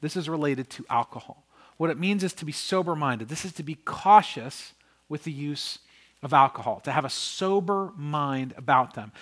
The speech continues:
to not be drunk. And because when you're drunk, then what happens? You're not dignified, you're not self-controlled, and you're not sound in your mind, and you're not healthy, right? So you're, when you're drunk, a lot of these things come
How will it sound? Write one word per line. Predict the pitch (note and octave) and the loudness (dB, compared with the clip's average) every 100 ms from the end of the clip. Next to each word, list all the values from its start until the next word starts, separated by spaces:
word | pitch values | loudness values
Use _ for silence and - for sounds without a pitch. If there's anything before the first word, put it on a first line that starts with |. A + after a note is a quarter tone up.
| - - | -20 -14
to | - | -6
not | D#3+ D3+ E3 - | -2 4 4 4
be | F3+ | -4
drunk. | F#3+ - C#3+ C#3 A#2 - - - - - | -8 -6 0 0 0 -8 -20 -20 -14 -4
And | D#3+ | -4
because | C#3+ F3 F3 C#3 | -2 -6 -6 -4
when | F#3 | -4
you're | F3 D#3 | -2 -4
drunk, | B2 - C4 F3+ D#3+ - - - | -2 6 8 8 2 -12 -20 -8
then | - E3 | -2 0
what | E3 | 2
happens? | C#3+ F3+ - A2 G#2 - - | 4 4 2 -4 -10 -16 -14
You're | C#3+ | -4
not | D3+ E3 D#3 | 4 4 4
dignified, | D3 F3+ G3+ - G3 F#3+ F#3+ | 2 2 0 0 2 2 0
you're | D#3 D3 | -2 -2
not | D3+ D3 | -2 -4
self-controlled, | - D#3 - C#3+ - E3 C#3+ C#3+ - - - | -4 -4 -4 -10 -4 -2 0 -2 -6 -10 -4
and | D3+ | -2
you're | D3 | 2
not | C#3+ C#3+ | 2 2
sound | - - - F#3 D3+ C3 C3 - | 0 2 6 6 6 0 -6 -8
in | D3+ | -6
your | C3+ | -4
mind, | B2+ C#3+ D#3 E3 F3+ F#3 _ - _ - | -2 0 0 -2 -4 -10 _ -20 _ -10
and | D3+ | -4
you're | D3 | 0
not | C#3+ C#3 | 2 0
healthy, | - F3 F3 - - _ _ _ _ _ | 0 0 0 -6 -16 _ _ _ _ _
right? | C#3 C#3 D3 - - - | 2 4 2 -8 -20 -14
So | - | -10
you're, | C#3+ | -6
when | C#3+ D3+ | -6 -6
you're | D3 | -6
drunk, | B2+ A#2+ F#3 G3 D#3 - - | -6 0 4 4 2 -6 -6
a | |
lot | C#3 C#3 D#3+ F#3+ | 0 6 8 6
of | E3 | 2
these | E3 - | -6 -8
things | - D3 B2+ B2+ - - | -6 -4 -4 -8 -12 -12
come | - C3+ | -8 -8